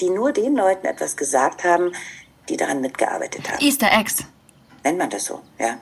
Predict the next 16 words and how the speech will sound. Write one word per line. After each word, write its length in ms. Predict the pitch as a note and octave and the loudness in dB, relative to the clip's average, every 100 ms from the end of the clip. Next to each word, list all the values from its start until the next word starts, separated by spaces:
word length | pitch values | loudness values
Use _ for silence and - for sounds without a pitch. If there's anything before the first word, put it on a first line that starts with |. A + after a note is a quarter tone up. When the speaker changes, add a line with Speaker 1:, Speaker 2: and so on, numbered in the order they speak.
| - - - | -14 -8 -4
Speaker 2:
<laughs> 80 | - - - - - | -2 -2 -4 -6 -4
Speaker 1:
Naja, 260 | B2+ G2+ F#2+ | 0 2 2
jedenfalls, 320 | B2+ C#3 C#3 - - - - - - | 0 2 0 -2 -10 -12 -16 -8 -4
diese 240 | A#3 B3+ | 0 2
Sachen, 460 | F3 F3 - G#3+ - | 2 2 -2 -8 -4
die 200 | E3 D3+ | -2 -2
wir 80 | |
in 100 | - | -2
den 180 | B2+ A#2 | -2 -4
Hörspielen 420 | B2+ D#3+ - D3+ C3 | -4 -4 -2 -4 -4
untergebracht 580 | C#3+ A#2 - - - | -4 -4 -4 -6 -2
haben, 120 | A2 A2 | -2 0
das 200 | C3+ - | 0 2
waren 340 | B2+ C3 C3 | 2 0 0
Namen 580 | A2 G#2+ A2+ A2 G2 F2 | 0 2 0 -2 -6 -10
oder 160 | - | -10